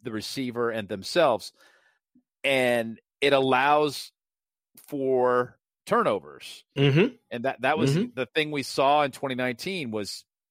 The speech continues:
Speaker 1: was D Bs turning around, tracking the ball and either batting it down or picking him off. And that, that to me is, is one of the biggest issues with Mason, on top of the fact that I don't believe that he can read defenses, but,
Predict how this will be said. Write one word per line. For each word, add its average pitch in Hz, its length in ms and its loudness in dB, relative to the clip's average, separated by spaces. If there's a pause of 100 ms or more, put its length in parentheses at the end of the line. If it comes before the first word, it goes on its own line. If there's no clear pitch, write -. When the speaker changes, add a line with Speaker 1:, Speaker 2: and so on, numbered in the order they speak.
(180)
Speaker 1:
was 113 480 -8 (220)
D 151 220 -6
Bs 165 320 0
turning 147 280 0
around, 143 300 2
tracking 135 380 0
the 110 60 -4
ball 147 420 4
and 120 80 -2
either 120 200 2
batting 127 380 2
it 113 160 -4
down 135 500 0 (140)
or 139 140 -2
picking 160 380 -4
him 135 140 -2
off. 185 340 0 (1300)
And 147 240 -2
that, 190 300 0 (720)
that 233 280 0
to 190 100 -10
me 175 260 0
is, 120 200 -4 (160)
is 117 180 -12 (400)
one 180 280 0
of 165 160 2
the 135 80 -2
biggest 123 440 -6
issues 110 440 -10
with 95 120 -20 (140)
Mason, 104 380 -10
on 117 80 -12
top 165 220 0
of 160 40 -8
the 147 80 -6
fact 131 260 -2
that 120 100 -4
I 135 100 0
don't 156 160 -2
believe 120 260 -4
that 107 100 -6
he 120 120 -8
can 101 160 -10
read 95 180 -10
defenses, 92 640 -14
but, 101 160 -10